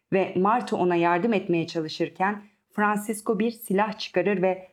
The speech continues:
tabancanın kabzasıyla Marta'nın kafasını birkaç kez vurur. Francisco, Marta öldükten sonra Miguel'den onu motosikletiyle Rosio'nun evine götürmesini ister.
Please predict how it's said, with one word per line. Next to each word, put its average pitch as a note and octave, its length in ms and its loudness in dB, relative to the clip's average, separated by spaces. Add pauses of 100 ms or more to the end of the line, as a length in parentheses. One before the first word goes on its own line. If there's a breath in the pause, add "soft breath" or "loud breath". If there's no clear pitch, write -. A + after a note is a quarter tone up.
(120)
tabancanın G3 600 2
kabzasıyla F3 760 0
Marta'nın F#3+ 520 0
kafasını F3 500 -4
birkaç G3+ 400 -2
kez D#3+ 240 -2
vurur. C#3 360 -12 (1200)
Francisco, B3 800 0
Marta A3+ 380 0
öldükten G3+ 560 0
sonra F#3+ 600 0
Miguel'den F#3+ 640 2
onu G3 300 0
motosikletiyle G3+ 1200 -2
Rosio'nun F#3 480 2
evine D3 280 -4
götürmesini D3 600 -8
ister. D3 400 -4